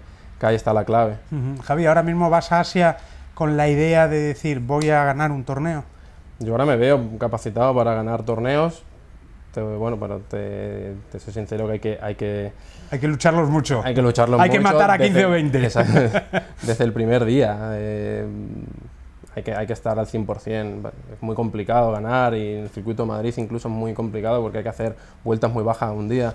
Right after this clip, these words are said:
Speaker 2: Es que tú decías que haciendo y siendo tú capaz, y te has visto capaz de hacer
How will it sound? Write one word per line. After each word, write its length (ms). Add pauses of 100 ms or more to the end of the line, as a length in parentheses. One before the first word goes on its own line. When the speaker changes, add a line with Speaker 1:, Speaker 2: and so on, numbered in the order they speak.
Speaker 2:
Es 80
que 100
tú 120
decías 420
que 240
haciendo 680
y 160
siendo 400
tú 100
capaz, 400
y 60
te 100
has 80
visto 240
capaz 240
de 80
hacer 320